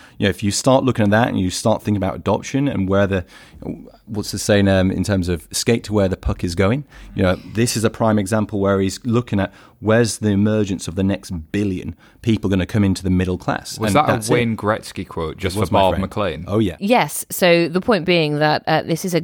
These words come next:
Speaker 3: a great investment for them to have made. It makes perfect sense from, from my perspective. The interesting thing is, um, and this in fact links us nicely to our next story, uh, which is that talking of Google and talking of payments,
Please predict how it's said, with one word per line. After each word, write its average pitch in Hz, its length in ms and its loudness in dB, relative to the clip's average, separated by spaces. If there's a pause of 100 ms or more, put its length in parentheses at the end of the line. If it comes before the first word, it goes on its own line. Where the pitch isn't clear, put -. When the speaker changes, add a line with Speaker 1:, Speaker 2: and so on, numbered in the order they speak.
(140)
Speaker 3:
a 156 80 -2
great 151 380 2
investment 143 480 -4
for 143 200 0
them 135 140 -2
to 143 100 -2
have 135 140 -2
made. 139 340 0
It 147 160 -4
makes 147 220 -2
perfect - 580 -4
sense 139 640 -4
from, 139 240 -4
from 143 160 -2
my 143 180 2
perspective. - 640 -2 (280)
The 233 120 0
interesting 302 340 0
thing 226 160 0
is, 165 280 0
um, 160 240 0
and 170 120 2
this 214 120 0
in 180 80 -4
fact 160 200 -4
links - 280 -6
us 156 100 -10
nicely 160 300 -4
to 156 80 -6
our 156 100 -4
next 202 280 -6
story, - 360 -10 (400)
uh, 180 280 6
which 185 200 0
is 190 120 -2
that 185 180 0
talking 262 280 4
of 185 80 2
Google 147 380 2
and 180 80 0
talking 156 320 2
of 135 80 -4
payments, 208 480 2